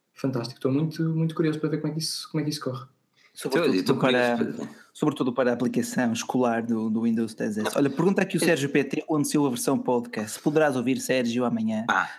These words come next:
Speaker 2: no iTunes,
Speaker 3: E
Speaker 2: no Podcast
Speaker 3: e
Speaker 2: Republic, diz Filipe.
Speaker 3: Exatamente, e o Miguel Silva perguntou há bocado que no Player F M não está atualizado, porque os meninos do Player F M não fazem o, o search via iTunes, fazem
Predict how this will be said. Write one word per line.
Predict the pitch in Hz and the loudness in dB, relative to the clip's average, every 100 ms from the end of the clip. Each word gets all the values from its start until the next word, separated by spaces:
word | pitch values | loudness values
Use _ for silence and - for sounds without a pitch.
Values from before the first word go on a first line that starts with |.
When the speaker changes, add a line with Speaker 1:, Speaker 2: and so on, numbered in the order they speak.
| - | -2
Speaker 2:
no | 202 - 151 | 0 2 0
iTunes, | 147 - 143 139 135 - | 2 4 4 2 -2 -2
Speaker 3:
E | 131 | 0
Speaker 2:
no | 123 | 0
Podcast | - 143 127 | -2 -6 -4
Speaker 3:
e | 120 | -2
Speaker 2:
Republic, | 139 127 127 120 92 | 0 0 -2 -4 -6
diz | 127 120 | -4 -4
Filipe. | 110 107 - - _ _ _ _ - | -4 -6 -8 -20 _ _ _ _ -2
Speaker 3:
Exatamente, | 85 82 101 98 101 82 85 | 0 2 2 4 2 2 2
e | |
o | 92 | 2
Miguel | 90 95 | 4 4
Silva | 90 95 90 | 2 2 2
perguntou | 85 82 90 | 2 2 2
há | |
bocado | - 90 - | 2 0 2
que | 90 | 2
no | |
Player | 87 90 90 87 | 4 4 4 4
F | 85 92 | 2 2
M | 82 82 - - - - | 0 -2 -10 -18 -16 -4
não | 82 90 | 2 2
está | - 90 | 4 2
atualizado, | 90 85 82 90 101 | 2 2 2 2 2
porque | 101 175 214 | -2 -2 -2
os | 190 | 2
meninos | 117 95 87 | 4 6 4
do | 80 | 2
Player | 85 80 78 | 2 2 2
F | 78 90 | 2 2
M | 85 87 | 4 4
não | 90 90 | 4 2
fazem | - 87 - 87 85 - | 2 2 2 2 0 -4
o, | - 82 82 78 71 | -2 2 2 2 0
o | - | -4
search | - - 82 - | -2 0 0 0
via | 82 87 82 - | 2 2 2 0
iTunes, | 78 - 73 67 - - | -2 0 -2 -2 -6 -4
fazem | 80 73 76 71 - | -4 0 0 -2 -6